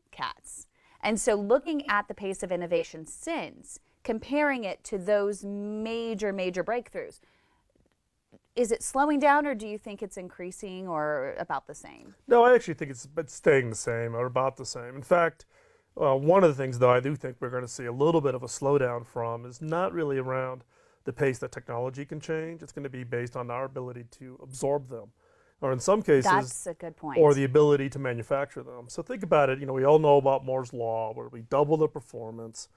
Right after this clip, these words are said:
Speaker 2: of microprocessors every, you know, eighteen to twenty-four months. The problem is, in that same time frame, the cost to manufacture, to, to build a manufacturing
Speaker 1: Mm-hmm.
Speaker 2: facility is also doubling. So now you're getting to the point, for instance, where Intel has to spend three to five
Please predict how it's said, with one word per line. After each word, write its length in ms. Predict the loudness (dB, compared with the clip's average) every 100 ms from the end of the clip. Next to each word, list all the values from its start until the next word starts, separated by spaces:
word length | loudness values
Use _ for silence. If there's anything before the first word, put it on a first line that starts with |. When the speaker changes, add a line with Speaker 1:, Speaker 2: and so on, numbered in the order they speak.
| _ _ _ _
Speaker 2:
of 320 | 2 4 4 2
microprocessors 1000 | -2 -2 -6 -6 -6 -10 -14 -12 -8
every, 440 | -8 -8 -10 -14 -18
you 80 | -20
know, 80 | -20 -20
eighteen 340 | -18 -14 -14
to 60 | -14
twenty-four 420 | -16 -18 -16 -18
months. 420 | -18 -20 -20 -20 _ _ _ _ _ _
The 100 | 0
problem 360 | 4 6 6 4
is, 260 | -2 -8 -8
in 140 | -4
that 220 | -2 -2 -4
same 200 | -6 -6
time 320 | -8 -8 -8
frame, 300 | -10 -12 -12
the 100 | -14
cost 480 | -16 -8 -8 -8 -14
to 80 | -14
manufacture, 960 | -10 -12 -14 -20 _ -8 -8 -10 -12
to, 120 | -12 -14 -14
to 80 | -12
build 420 | 0 4 6 4
a 40 |
manufacturing 760 | 0 -6 -12 -12 -10 -10 -10 -12
Speaker 1:
Mm-hmm. 100 | -10
Speaker 2:
facility 560 | -8 -4 -4 -8 -14 _ _ _ _
is 140 | -2 4
also 280 | 4 2
doubling. 460 | -4 -6 -8 -10 -20 _ _ _ _ _ _ _ _
So 140 | -6
now 180 | 0 2
you're 200 | 4 2
getting 240 | 2 -2 -6
to 100 | -10
the 80 | -12
point, 380 | -6 -4 -4
for 160 | -6 -8
instance, 300 | -8 -12 -12
where 180 | -12 -12
Intel 480 | -10 -10 -4 -4 -4
has 180 | -6 -8
to 80 | -12
spend 340 | -18 -18 -18
three 280 | _ -14 -12
to 80 | -12
five 420 | -8 -6 -4 -8